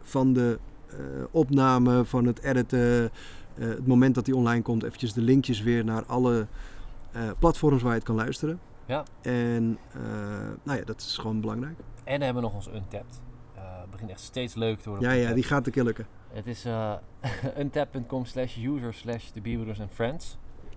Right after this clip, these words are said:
Speaker 1: Ja.
Speaker 2: Ik heb hem hier openstaan. Nee,
Speaker 1: En dan
Speaker 2: ik
Speaker 1: kan je,
Speaker 2: gewoon
Speaker 1: en dan kan je ons, eh, eh, befrienden.
Speaker 2: Ja, we
Speaker 1: En
Speaker 2: hebben ook
Speaker 1: dan,
Speaker 2: wel
Speaker 1: eh,
Speaker 2: steeds meer verzoeken die we per week krijgen. En,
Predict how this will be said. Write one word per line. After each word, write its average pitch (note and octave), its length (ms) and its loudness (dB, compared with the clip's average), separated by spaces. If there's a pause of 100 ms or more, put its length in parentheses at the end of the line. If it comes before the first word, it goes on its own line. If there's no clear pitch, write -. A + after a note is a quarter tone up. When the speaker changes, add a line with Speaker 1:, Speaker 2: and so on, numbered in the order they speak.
(180)
Speaker 1:
Ja. D3+ 180 6
Speaker 2:
Ik - 80 0
heb - 120 -10
hem A#2 140 -4
hier A2+ 140 0
openstaan. B2 440 -4
Nee, D3+ 160 -8
Speaker 1:
En F3 140 10
dan G#3 100 10
Speaker 2:
ik - 60 2
Speaker 1:
kan D3+ 160 6
je, E3 80 8
Speaker 2:
gewoon D#3+ 140 4
Speaker 1:
en D3+ 80 6
dan E3 100 6
kan D3 120 6
je D3 100 8
ons, C#3 300 4
eh, A#2+ 640 4
eh, A#2+ 120 -4 (380)
befrienden. D#3+ 640 8 (100)
Speaker 2:
Ja, E3 240 -4 (200)
we - 60 -12
Speaker 1:
En A#2+ 60 -2
Speaker 2:
hebben D3+ 200 6
ook C#3+ 80 6
Speaker 1:
dan, C3+ 80 6
Speaker 2:
wel C3+ 100 6
Speaker 1:
eh, C3 60 4
Speaker 2:
steeds C3+ 240 -2
meer B2 200 -4
verzoeken A2+ 360 -8
die B2+ 100 -8
we A#2 60 -8
per A2+ 180 -8
week A2+ 200 -6
krijgen. G#2+ 480 -6
En, F#2 80 -10